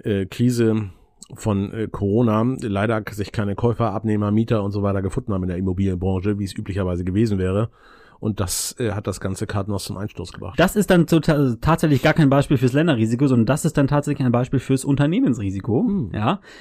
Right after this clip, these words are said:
Speaker 2: denn Firmen können pleite gehen. Firmen können ein schlechtes Management haben. Managements können Fehlentscheidungen treffen. Firmen können überschuldet sein,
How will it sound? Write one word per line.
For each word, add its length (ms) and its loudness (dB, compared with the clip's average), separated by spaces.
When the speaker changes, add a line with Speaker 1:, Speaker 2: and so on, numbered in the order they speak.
Speaker 2:
denn 420 4
Firmen 300 4
können 160 4
pleite 240 0
gehen. 220 -2
Firmen 300 4
können 200 2
ein 140 0
schlechtes 260 0
Management 440 2
haben. 240 -6
Managements 520 2
können 220 4
Fehlentscheidungen 500 0
treffen. 300 -12
Firmen 280 2
können 200 2
überschuldet 400 0
sein, 280 -10